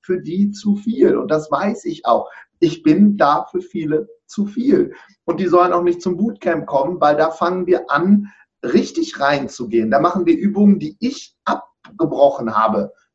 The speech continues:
mit dem Koffer in der Lobby, wo ich meine Coaches anbrülle, „Fuck you.“ Und genau da gehen wir gemeinsam hin, weil das sind die Übungen, die wirklich was bringen, nicht im Sitzkreis.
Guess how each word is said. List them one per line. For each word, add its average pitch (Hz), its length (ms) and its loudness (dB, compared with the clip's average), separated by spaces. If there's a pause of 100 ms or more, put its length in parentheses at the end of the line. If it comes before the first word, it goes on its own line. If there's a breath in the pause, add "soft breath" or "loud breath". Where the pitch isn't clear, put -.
(120)
mit 180 220 2
dem 185 160 0
Koffer 185 560 2
in 165 120 0
der 190 120 4
Lobby, 160 360 2
wo 135 140 0
ich - 160 -2
meine 165 300 0
Coaches 175 540 0
anbrülle, 175 720 0 (200)
„Fuck - 400 -6
you.“ 123 380 0 (400)
Und - 100 -12 (100)
genau 220 460 2
da 214 280 4
gehen 196 300 -2
wir 175 100 6
gemeinsam 151 560 -2
hin, 104 300 -6 (160 loud breath)
weil 127 120 0
das 127 200 2
sind 151 140 -8
die - 40 -10
Übungen, 175 320 -2
die 170 140 -2
wirklich - 300 0
was - 180 -8
bringen, - 320 -14 (320)
nicht 143 280 -6
im - 140 -8
Sitzkreis. - 720 -8